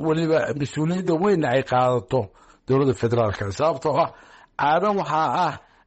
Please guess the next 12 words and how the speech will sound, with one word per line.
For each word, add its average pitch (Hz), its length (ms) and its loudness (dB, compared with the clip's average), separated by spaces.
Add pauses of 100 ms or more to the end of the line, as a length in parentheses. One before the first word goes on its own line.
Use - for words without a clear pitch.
(100)
dhacdo 165 400 0
markay 185 360 -4
meeshaas 165 520 -2
oo 147 60 -6
kale 143 200 -2
ka 170 140 -4
dhacdo, 170 340 2 (460)
dadkii 170 380 -2
wax, 160 220 0
wax, 131 200 0 (120)
waxashnimada 165 720 -2
geystay, 143 480 -6